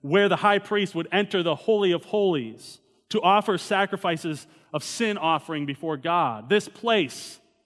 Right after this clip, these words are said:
was a simple reminder and picture of God's presence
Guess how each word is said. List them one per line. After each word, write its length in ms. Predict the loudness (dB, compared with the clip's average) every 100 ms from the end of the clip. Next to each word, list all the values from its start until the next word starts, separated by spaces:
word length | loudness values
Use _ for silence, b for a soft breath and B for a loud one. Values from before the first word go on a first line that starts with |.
| _ _ _
was 160 | -6 -4
a 40 |
simple 360 | 0 0 2 0
reminder 880 | 0 0 0 0 0 -2 -4 -6 -6
and 220 | -6 -6
picture 380 | -4 -6 -4 -4
of 160 | -4 -4
God's 360 | -2 -2 -2
presence 760 | -14 -4 -2 0 -2 -6 -8 -16